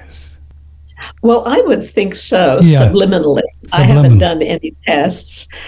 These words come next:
Speaker 1: Um, gosh, I wrote an essay called, um,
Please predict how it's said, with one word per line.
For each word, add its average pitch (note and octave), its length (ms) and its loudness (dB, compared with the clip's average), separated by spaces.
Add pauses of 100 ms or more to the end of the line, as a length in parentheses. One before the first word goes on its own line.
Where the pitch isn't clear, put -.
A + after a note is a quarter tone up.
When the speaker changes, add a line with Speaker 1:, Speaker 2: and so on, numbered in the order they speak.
(200)
Speaker 1:
Um, F3 500 -4 (600)
gosh, - 320 -4
I F3+ 140 -4
wrote G#3 380 2
an F3+ 240 -6
essay C#3 640 -2
called, D3+ 640 -2
um, G3+ 520 -2